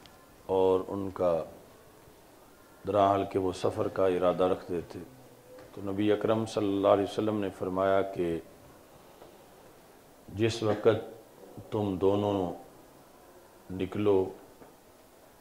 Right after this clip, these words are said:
तो अजान दो और इकामत पढ़ो, फिर जो तुम में से बड़ा है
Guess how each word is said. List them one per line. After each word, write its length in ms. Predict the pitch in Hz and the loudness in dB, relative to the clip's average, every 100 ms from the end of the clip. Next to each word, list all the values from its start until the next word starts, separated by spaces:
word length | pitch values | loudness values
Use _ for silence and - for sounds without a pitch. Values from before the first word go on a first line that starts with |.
| - - - - - - - - - - - | -20 -20 -20 -20 -20 -20 -20 -20 -20 -20 -8
तो 100 | 87 87 82 - - | -4 -2 -4 -6 -4
अजान 400 | 101 95 110 107 107 | -2 2 4 4 2
दो 160 | 101 104 101 - | 2 2 2 0
और 300 | 95 95 95 90 92 92 - - - | 2 4 2 0 -4 -6 -14 -20 -16
इकामत 500 | 98 - 104 101 101 - | -8 0 0 0 -4 -4
पढ़ो, 260 | 92 85 82 - - - - - - - | -4 -4 -8 -14 -20 -20 -20 -20 -20 -4
फिर 200 | 110 101 | -2 0
जो 180 | 107 101 | 0 0
तुम 180 | 110 | 0
में 200 | 107 101 | 0 -2
से 220 | 95 - 90 | -4 -4 -2
बड़ा 320 | 87 95 98 | 2 2 2
है 220 | 90 87 | 0 -6